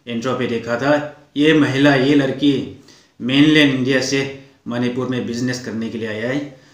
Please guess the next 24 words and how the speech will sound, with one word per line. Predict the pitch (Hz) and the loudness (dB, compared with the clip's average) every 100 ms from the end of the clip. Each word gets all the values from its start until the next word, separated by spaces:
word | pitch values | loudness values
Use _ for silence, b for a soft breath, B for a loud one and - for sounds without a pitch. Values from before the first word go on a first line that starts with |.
| b | b
छोटे | - 127 143 | -8 -2 0
से | 151 143 | 0 -2
दुकान | 139 - 123 | -2 -6 -2
में | 131 135 110 | 0 0 -2
business | 123 131 123 - | -4 -6 -6 -6
कर | 113 | -8
रहा | 101 | -8
था, | - 151 165 - _ _ _ b b b | -6 -6 -6 -12 _ _ _ b b b
उसी | 180 180 202 | 2 2 4
को | 185 190 | 4 6
भी | 190 | 6
नहीं | 160 160 | 6 4
छोड़ | 139 139 | 2 0
रहा | 123 92 | 0 -4
है। | - | -4
आप | 185 | -4
सोचे | - 175 - 190 | -2 -4 2 4
होंगे, | 185 165 180 | 4 2 0
"मैं | 165 156 160 | 0 0 -2
cookie | 143 135 147 143 | -2 -2 2 4
नहीं, | 139 131 | 2 0
मैं | 127 127 | -2 -4
safe | 123 127 120 | -4 -6 -4
रहूँगा," | 117 117 117 | -6 -6 -6